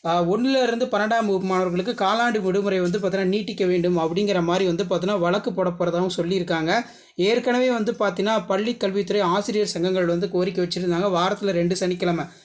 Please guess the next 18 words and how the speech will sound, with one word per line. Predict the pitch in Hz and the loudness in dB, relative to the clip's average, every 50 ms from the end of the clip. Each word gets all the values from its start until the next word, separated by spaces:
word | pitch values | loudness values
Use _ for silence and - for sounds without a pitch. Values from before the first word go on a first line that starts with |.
| _ _ _ _ | _ _ _ _
தேர்டு | - 233 247 262 254 247 233 214 202 160 - - | -2 0 2 2 2 2 2 2 2 0 -2 -4
சாட்டர்டே, | - - 185 180 185 180 190 175 196 240 294 - - - _ _ | -6 -2 -2 -2 0 0 0 0 0 0 -2 -4 -10 -20 _ _
ஃபோர்த்து | _ - 214 226 240 233 233 | _ -2 0 0 0 -2 -4
சாட்டர்டே | 190 - 196 185 185 180 185 180 | -2 -2 -2 0 0 0 0 0
விடுமுறை | 180 180 196 202 196 190 185 185 170 | 2 2 2 0 0 0 0 0 0
விடுங்க | 170 170 175 175 175 | 0 2 2 2 2
அப்படின்னு. | 170 156 165 170 202 | 2 0 0 0 0
இப்ப | 240 226 220 | 0 0 0
விடுமுறையும் | 180 185 202 214 220 214 214 220 208 190 | 0 0 0 0 0 0 0 0 0 0
வந்து | 202 | -2
பாத்தீங்கன்னா | 190 185 180 175 185 196 | 0 -2 -2 -2 0 -2
விடப்பட்டு | 175 170 185 180 180 170 175 | 0 0 -2 -4 -2 -2 -2
வருகிறது. | 165 156 156 151 160 190 240 254 - - - - | -2 -2 -2 -2 0 0 -2 -2 -6 -14 -20 -6
இந்த | - 175 202 233 269 | -4 -2 0 0 0
நிலையில் | 254 247 226 226 233 226 | 2 2 2 0 0 -2
காலாண்டு | - - 190 202 220 226 233 220 | 0 0 0 2 2 2 0 0
விடுமுறை | 202 190 202 202 202 202 208 220 208 - - - - _ - | 0 0 0 0 0 0 0 -2 -4 -10 -18 -20 -20 _ -4
தேதியை | - 202 220 233 233 214 202 196 185 | -2 0 0 0 0 0 0 2 2